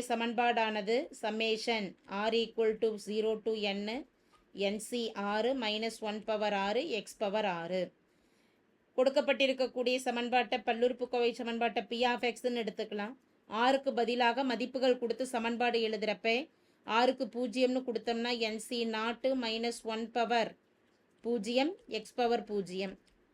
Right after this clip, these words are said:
அடுத்து என் சி ஒன்னு மைனஸ் ஒன் பவர் ஒன்னு, X பவர் ஒன்னு. என் சி டூ மைனஸ் ஒன் பவர் இரண்டு,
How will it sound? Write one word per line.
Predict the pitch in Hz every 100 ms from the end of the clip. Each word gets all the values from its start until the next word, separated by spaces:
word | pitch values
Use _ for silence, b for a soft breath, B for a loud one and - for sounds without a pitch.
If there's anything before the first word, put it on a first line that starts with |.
| 226
அடுத்து | 226 262 233
என் | 226 226
சி | 254 240 214 226
ஒன்னு | 233 262 285
மைனஸ் | 233 226 240 - 226
ஒன் | 226 233
பவர் | 220 226 208
ஒன்னு, | 220 240 294 254 -
X | -
பவர் | 220 214 208 196
ஒன்னு. | 185 185 196 - b b b b 208
என் | 220 220
சி | 254 240 -
டூ | 262 269 262
மைனஸ் | 226 226 240 - 233
ஒன் | 226 220
பவர் | 226 226 220
இரண்டு, | 220 226 226